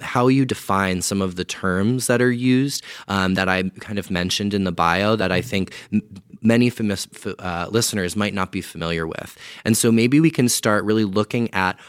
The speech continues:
Harbor as a, as a model. Um, and there are two terms that really stood out to me when I started working with lift as an organization that I think everyone needs to start incorporating into their language, which is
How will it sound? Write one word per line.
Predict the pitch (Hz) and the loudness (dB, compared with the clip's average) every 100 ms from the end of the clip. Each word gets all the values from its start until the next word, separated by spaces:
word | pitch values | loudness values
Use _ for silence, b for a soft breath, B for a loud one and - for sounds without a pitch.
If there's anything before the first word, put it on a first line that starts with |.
| B | B
Harbor | - 98 95 117 120 131 | 0 0 2 0 0 0
as | 101 95 | -2 0
a, | 101 92 | -2 -2
as | 98 98 | -2 -2
a | |
model. | 87 87 85 95 123 151 - | -2 0 0 2 2 0 0
Um, | 104 98 92 92 - | 0 2 0 -2 -2
and | 98 95 92 B B | -2 0 -2 B B
there | 110 104 | 0 0
are | |
two | 101 - 156 | 0 0 0
terms | - 123 117 110 - | 0 2 2 2 0
that | 98 | -2
really | 101 101 104 | 0 0 0
stood | - - 104 | -2 -2 0
out | 98 92 - | 2 0 -2
to | - | -4
me | 95 95 | -2 0
when | 95 90 | 0 0
I | 87 | -2
started | - 101 92 85 | -2 -2 -2 -2
working | 85 82 92 | -6 -4 -6
with | 87 - | -6 -4
lift | 92 - - | -6 -6 -6
as | 90 90 | -6 -4
an | 92 | -4
organization | 85 87 85 85 82 87 82 B B B | -4 -4 -2 -2 -2 -2 -4 B B B
that | 95 | 0
I | 95 95 | 0 0
think | - 98 92 - | -2 -2 -4 -6
everyone | 92 87 95 95 98 | -4 -2 0 0 2
needs | 98 98 - | 2 0 -2
to | 107 | -2
start | - 104 104 | 0 0 0
incorporating | 107 113 101 113 113 120 | 2 0 4 4 4 2
into | 117 131 | 2 2
their | 120 117 | 4 4
language, | 113 123 131 139 127 | 4 4 4 2 0
which | 107 - | 0 2
is | 98 | 0